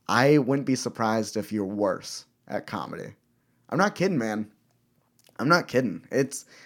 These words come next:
I, I've pushed it really hard before when I'm just going all the time and I'm just pushing and then I, I feel like I'm agitated, <laughs> you know? I'm more on edge. I'm just like a scared cat,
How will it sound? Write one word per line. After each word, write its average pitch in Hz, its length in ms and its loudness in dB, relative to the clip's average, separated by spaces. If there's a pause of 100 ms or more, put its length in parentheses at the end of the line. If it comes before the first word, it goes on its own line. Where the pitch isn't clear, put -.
(120)
I, 143 320 6
I've 151 400 2
pushed - 320 -2
it 92 240 -4 (220)
really 120 400 4
hard 95 560 -4
before 85 560 -10 (140)
when 95 120 -10
I'm 98 100 -6
just 101 220 -6
going 110 500 -2
all 110 200 -4
the 92 120 -14
time 104 520 -8 (260)
and 98 100 -8
I'm 92 120 -6
just - 260 -10
pushing 98 580 0 (400)
and 101 140 -6
then 110 80 -2
I, 107 200 -2
I 113 100 0
feel 131 180 0
like 123 140 0
I'm 95 240 -6
agitated, 104 760 -4 (200)
<laughs> 220 180 6
you 160 140 6
know? 165 140 4 (280)
I'm 123 160 0
more 139 240 2
on 139 240 2
edge. 120 520 6 (340)
I'm 117 100 -4
just 123 140 -4
like 135 100 -2
a - 60 -6
scared 143 340 4
cat, 143 300 2